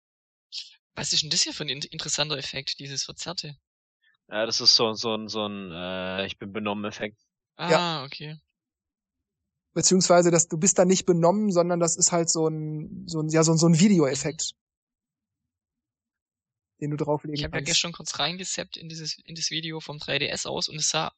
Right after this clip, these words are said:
Speaker 1: auch richtig klasse aus. Also, ich könnte mir den Mario Maker auch vom drei D S gut vorstellen.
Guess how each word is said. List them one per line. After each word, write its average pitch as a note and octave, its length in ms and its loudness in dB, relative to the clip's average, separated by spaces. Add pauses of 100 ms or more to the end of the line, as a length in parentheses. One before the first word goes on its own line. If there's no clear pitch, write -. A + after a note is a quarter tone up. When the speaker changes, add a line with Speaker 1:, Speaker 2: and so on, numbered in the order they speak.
(220)
Speaker 1:
auch G3+ 200 0
richtig - 220 -6
klasse - 300 -8
aus. C#3+ 200 -8
Also, - 280 -8 (400)
ich - 60 -14
könnte F3 140 -4
mir F3 60 0
den D#3+ 120 -4
Mario F#3 280 0
Maker F3+ 300 -6
auch D3+ 80 -6
vom D#3 160 -14
drei D3 160 -10
D D3+ 100 -4
S - 180 -4
gut E3 160 -16
vorstellen. D3 600 -8